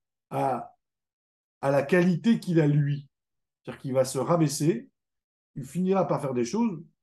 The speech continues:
on va dire, qu'il a honte. Alors, il dit, « Mais c'est pas moi, euh, c'est pas ma, c'est pas, c'est pas assez digne pour moi, ces choses-là. » Mais quand on le voit pas, il, il se, il se, il se fourvoie complètement.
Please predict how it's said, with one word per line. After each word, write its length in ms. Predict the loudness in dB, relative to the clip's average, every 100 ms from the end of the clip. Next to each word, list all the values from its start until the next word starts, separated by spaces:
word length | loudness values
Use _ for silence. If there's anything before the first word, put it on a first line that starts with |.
| _ _ _ _ _
on 80 | -8
va 100 | -6
dire, 280 | -2 -2 -2
qu'il 140 | 0
a 120 | 2 2
honte. 200 | 0 -2 -4
Alors, 280 | -4 -4 -10 _ _ _ _
il 60 | -2
dit, « 120 | 0
Mais 120 | 2 2
c'est 160 | 2
pas 100 | 2
moi, 380 | 6 6 6 2
euh, 480 | -2 -4 -6 -6 -8
c'est 140 | -2
pas 80 | 2
ma, 240 | 4 2 0
c'est 160 | 0
pas, 260 | 4 4 2
c'est 220 | -4 0
pas 400 | 4 4 4 -2 -16 _ _ _ _ -6
assez 260 | 2 4
digne 380 | 6 10 10 10
pour 160 | 10 10
moi, 260 | 10 8
ces 160 | 6 4
choses-là. » 540 | 4 6 6 4 -2 _ _ _ _ _
Mais 200 | 0 2
quand 160 | 4 6
on 60 | 8
le 60 |
voit 200 | 8 8
pas, 300 | 8 6 4
il, 160 | -2 -2
il 100 | -2
se, 140 | 0 0 -2 -4
il 100 | -6
se, 600 | 2 6 8 6 4 -2 -10 _ _
il 60 | 2
se 80 | 2
fourvoie 380 | 6 8 8 8
complètement. 420 | 2 -2 -6